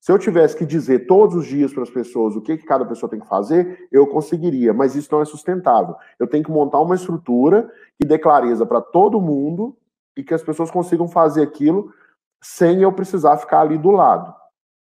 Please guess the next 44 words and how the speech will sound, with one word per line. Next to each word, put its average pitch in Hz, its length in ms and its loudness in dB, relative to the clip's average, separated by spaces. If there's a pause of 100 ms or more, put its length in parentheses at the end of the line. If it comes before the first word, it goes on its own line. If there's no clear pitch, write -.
(600)
né? 110 180 -4
Que 113 140 -16
cada 147 240 0
um 156 80 -4
saiba 147 340 2
o 151 60 -4
que - 60 -20
tem 156 120 -6
que - 60 -16
fazer, 175 440 -4 (880)
né? 104 320 -10 (400)
E 117 160 -2
aí, 139 480 -2 (720)
pra 160 200 2
fazer 135 400 0
isso, 180 260 -4
eu 151 60 2
tenho 143 260 -4
que - 80 -18
pegar 107 360 2
da 101 120 -2
minha 156 220 -4
cabeça, 135 640 -2
colocar 135 400 0
de 110 100 -6
uma 135 160 -6
forma 139 440 -2
que - 100 -20
fique - 180 -12
fácil 123 380 -4
falar 127 220 0
pros 160 220 -6
outros 127 440 -2 (340)
e 165 60 -6
que 170 120 -6
dê 165 140 4
até 202 180 2
um 214 120 -2
pouco 196 180 0
de 190 80 -10
clareza 165 540 0
pra 165 200 -8
mim 156 180 -8
também. 156 460 -6